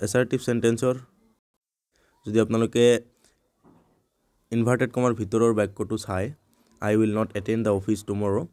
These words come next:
এইটো হ'ল এটা এছাৰ্টিভ চেণ্টেন্স। আৰু এই চেণ্টেন্সটো, আহ, কি,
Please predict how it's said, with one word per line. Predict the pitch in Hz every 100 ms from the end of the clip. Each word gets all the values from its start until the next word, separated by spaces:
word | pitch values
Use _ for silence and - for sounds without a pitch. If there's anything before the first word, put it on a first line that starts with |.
| _ - -
এইটো | 110 110
হ'ল | 110
এটা | 104 113 139 - _ _ -
এছাৰ্টিভ | 98 110 110 117
চেণ্টেন্স। | 120 117 123 120 -
আৰু | 104 107
এই | - 131
চেণ্টেন্সটো, | 131 117 107 110 104 147
আহ, | - _ _ 101 95 95
কি, | -